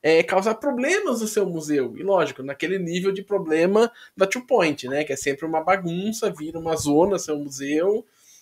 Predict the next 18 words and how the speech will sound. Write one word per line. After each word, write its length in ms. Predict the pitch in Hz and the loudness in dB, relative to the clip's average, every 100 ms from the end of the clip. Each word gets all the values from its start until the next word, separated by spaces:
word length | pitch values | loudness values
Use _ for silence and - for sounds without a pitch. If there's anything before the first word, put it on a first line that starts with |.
| _ - | _ -8
E 120 | 151 175 | -4 0
tá 120 | - | 2
aí 200 | 226 240 | 4 4
a 60 | |
graça 340 | 247 240 226 247 | 4 4 2 0
do 120 | 233 | -2
negócio, 460 | 247 240 233 220 147 | 0 4 4 2 -2
você 240 | 156 175 | 0 2
gerir 600 | 170 208 185 214 302 294 - | 2 0 0 -2 -2 -2 0
esse, 540 | 160 165 - 165 165 135 | 0 0 -4 -4 -2 2
esse, 920 | 147 143 160 151 143 139 135 123 - _ _ - | 2 2 -6 -2 0 0 -2 -6 -10 _ _ 0
essa 180 | 147 | 2
entidade, 600 | 165 170 147 131 190 233 170 | 2 2 4 6 6 6 4
né, 160 | 175 | 2
que 120 | 185 143 | 2 0
é 20 | |
o 80 | 143 | 0
museu, 680 | 156 139 147 175 311 415 | -2 2 2 4 4 2